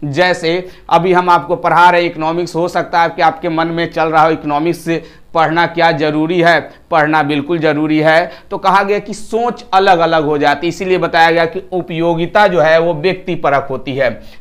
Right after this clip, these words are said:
तीसरा है उपयोगिता समय तथा स्थान के साथ बदलती रहती है। जाहिर सी बात है कि समय और स्थान के साथ आपकी उपयोगिता जरूर बदलते रहेगी, परिस्थिति के अनुसार भी उपयोगिता जो है वो आपस में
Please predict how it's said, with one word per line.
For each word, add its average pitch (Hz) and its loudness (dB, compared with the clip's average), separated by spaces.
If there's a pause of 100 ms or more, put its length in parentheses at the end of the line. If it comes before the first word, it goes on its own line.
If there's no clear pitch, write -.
(120)
तीसरा 233 2
है 233 2
उपयोगिता 208 -2
समय 226 -2
तथा 214 0
स्थान 196 -4
के 202 -6
साथ 196 0
बदलती 190 0
रहती 180 -2
है। 220 -6
जाहिर 180 0
सी 196 -6
बात 139 -2
है 165 -2 (340)
कि 202 -8
समय 202 0
और 196 2
स्थान 185 -4
के 185 -6
साथ 180 2
आपकी 170 -2
उपयोगिता 175 0 (240)
जरूर 202 2
बदलते 175 0
रहेगी, 156 2
परिस्थिति 190 -4
के 226 -2
अनुसार 190 0
भी 185 -2
उपयोगिता 165 -2
जो 156 -2
है 160 2
वो 180 0
आपस 143 -2
में 226 -2